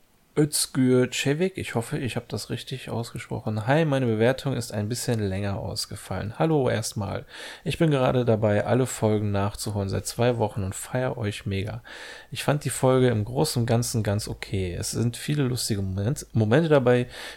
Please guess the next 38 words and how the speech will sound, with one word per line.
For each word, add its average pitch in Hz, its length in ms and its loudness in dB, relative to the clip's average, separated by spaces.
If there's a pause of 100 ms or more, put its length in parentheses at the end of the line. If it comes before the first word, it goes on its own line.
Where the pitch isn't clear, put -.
wie 120 120 2
zum 120 160 2
Beispiel, 113 260 4
dass 104 180 0
Rick 147 220 0
bereits 110 640 0 (140)
ein 107 280 2
Rad 107 600 0
hat - 320 -2
mit 110 340 -2
Dingen, 143 260 4
die 110 120 2
Morty 117 400 0
ersetzen 113 440 0
können. 92 300 -4
Oder 156 400 4 (440)
der 120 100 10
Müllmampfer. 120 720 6
Allerdings 127 720 2
hat 120 360 -2
die 110 260 -2
mir, 110 1040 0
äh, - 80 -20 (640)
die 117 100 4
mir 123 440 6
der 113 220 4
Alleingang 139 460 6
von 107 240 -2
Rick 156 220 2
und 117 160 -2
Morty 113 380 2
nicht 107 280 -4
gefallen. 101 500 -2
Auch 117 200 2
negativ 117 460 2
finde 110 280 0
ich, 107 120 -4
dass - 360 -2